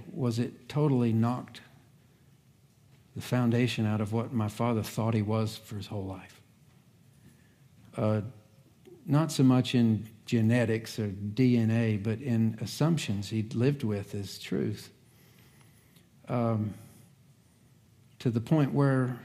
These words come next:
the hardest part, and he struggled with this for years,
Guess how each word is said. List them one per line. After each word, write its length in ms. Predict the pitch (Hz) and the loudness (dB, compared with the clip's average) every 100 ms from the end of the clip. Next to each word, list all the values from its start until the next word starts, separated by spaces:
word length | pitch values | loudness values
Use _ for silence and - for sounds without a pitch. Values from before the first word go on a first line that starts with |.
| 180 160 - _ | -16 -18 -20 _
the 140 | - 113 | -2 -2
hardest 680 | - - 185 202 196 - - | -2 -2 2 4 4 2 0
part, 400 | 185 165 120 - | 2 2 0 0
and 160 | 131 123 | 2 4
he 120 | 120 | 2
struggled 460 | 113 - 185 170 135 | 0 -2 0 2 2
with 120 | 131 | 2
this 180 | 139 139 | 0 -2
for 220 | - 107 | -6 -4
years, 760 | 101 127 220 139 104 - - | 2 4 4 4 0 -8 -10